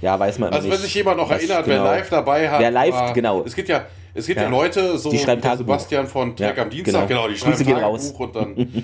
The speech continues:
Speaker 1: <laughs>
Speaker 2: genau, <laughs> der, da
Speaker 1: Genau,
Speaker 2: könnte doch
Speaker 1: schreibt
Speaker 2: jemand
Speaker 1: es
Speaker 2: mal
Speaker 1: euch, weil,
Speaker 2: nachgucken.
Speaker 1: äh, das kann man jetzt schwer nachvollziehen, was von beiden stimmt, ne? Weil es wird
Speaker 2: Ja.
Speaker 1: nicht was dazwischen sein, wahrscheinlich eins von beiden ist falsch. Ähm, ja.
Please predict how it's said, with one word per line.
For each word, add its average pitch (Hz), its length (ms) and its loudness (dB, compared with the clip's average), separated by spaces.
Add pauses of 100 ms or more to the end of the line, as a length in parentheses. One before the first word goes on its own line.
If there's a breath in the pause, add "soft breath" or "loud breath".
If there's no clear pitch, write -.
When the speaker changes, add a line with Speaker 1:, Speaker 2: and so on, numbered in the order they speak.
Speaker 1:
<laughs> - 40 -20
Speaker 2:
genau, 104 380 -2 (280)
<laughs> 143 220 -14
der, 127 200 -8
da 110 200 -6
Speaker 1:
Genau, 110 240 0
Speaker 2:
könnte - 140 0
doch 92 60 0
Speaker 1:
schreibt 120 320 0
Speaker 2:
jemand - 20 -2
Speaker 1:
es 135 60 -2
Speaker 2:
mal 98 100 -2
Speaker 1:
euch, 123 260 2
weil, 107 280 4
Speaker 2:
nachgucken. - 120 -12 (400 loud breath)
Speaker 1:
äh, 95 220 6
das 98 280 -6
kann 110 200 -2
man 110 120 2
jetzt 104 300 -4
schwer 101 240 2
nachvollziehen, 101 640 -2
was 98 160 -2
von 98 100 -8
beiden 95 180 2
stimmt, 95 300 -8
ne? 95 180 -6 (520)
Weil 95 180 2
es - 240 -2
wird 113 120 0
Speaker 2:
Ja. 101 60 -6
Speaker 1:
nicht 117 160 0
was 110 140 0
dazwischen 113 380 -2
sein, 107 180 2
wahrscheinlich 98 420 -2
eins 92 160 -2
von 95 140 -6
beiden 92 260 -2
ist - 140 -12
falsch. 85 320 -8 (560 loud breath)
Ähm, 85 320 -6 (100)
ja. 69 240 -10